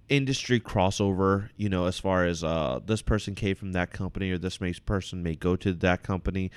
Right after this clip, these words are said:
or this person's friends with this person's company. There's a lot of crossover in industry. And usually when you get into an industry, you become,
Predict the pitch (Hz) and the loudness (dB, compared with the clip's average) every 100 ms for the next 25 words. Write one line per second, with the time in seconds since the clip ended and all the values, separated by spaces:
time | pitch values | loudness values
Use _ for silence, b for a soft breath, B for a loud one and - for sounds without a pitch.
0 | B B B - 107 101 92 104 - - | B B B 2 6 6 6 2 -2 2
1 | - 104 101 95 - 95 92 98 - 92 | 2 2 0 -4 0 0 2 -2 0 -2
2 | - 98 - 95 - 98 92 98 B B | 0 0 0 -6 -2 -2 0 -2 B B
3 | B B B - _ 120 151 143 135 147 | B B B -20 _ 4 6 8 6 6
4 | 175 147 - 107 107 120 101 95 92 95 | 4 2 4 4 6 4 2 0 -2 -4
5 | 101 95 - 98 92 - - _ _ _ | -2 -2 0 2 2 0 -12 _ _ _
6 | _ - _ - 127 117 - 170 220 170 | _ -20 _ 4 4 4 2 0 4 6
7 | 117 107 90 101 98 101 - 98 95 - | 6 4 4 4 4 0 0 0 -2 0
8 | 101 101 95 - 135 139 123 101 | 0 0 0 -2 2 2 2 -2